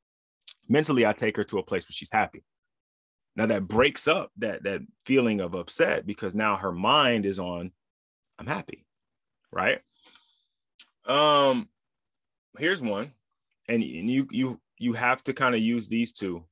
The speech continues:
right? You can kinda use these two inter-, interchangeably, kinda depending on the situation. Um, older kids, uh, and obviously you parent how you wanna parent, right?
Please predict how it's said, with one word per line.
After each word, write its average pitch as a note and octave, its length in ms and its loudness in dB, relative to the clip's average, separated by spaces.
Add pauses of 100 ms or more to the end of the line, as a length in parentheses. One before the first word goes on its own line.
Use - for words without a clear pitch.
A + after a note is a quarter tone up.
(180)
right? F#2 260 0
You A2 100 -2
can G#2+ 100 -6
kinda A2 220 0
use G#2 180 -4
these G#2 200 -6
two F2 160 -6
inter-, F2 220 -6
interchangeably, F2 880 -6
kinda E2+ 260 -4
depending F2 260 -10
on E2+ 60 -6
the E2+ 40 -10
situation. E2+ 600 -6 (420)
Um, F2+ 240 -2
older G#2+ 320 4
kids, G2 540 -2 (180)
uh, E2 460 -4 (1800)
and E3 100 2
obviously G2 640 0
you G#2+ 400 0
parent F2+ 320 -6
how F2 120 -6
you E2 160 -4
wanna D#2 180 -8
parent, D2+ 340 -10 (120)
right? D#2 260 -8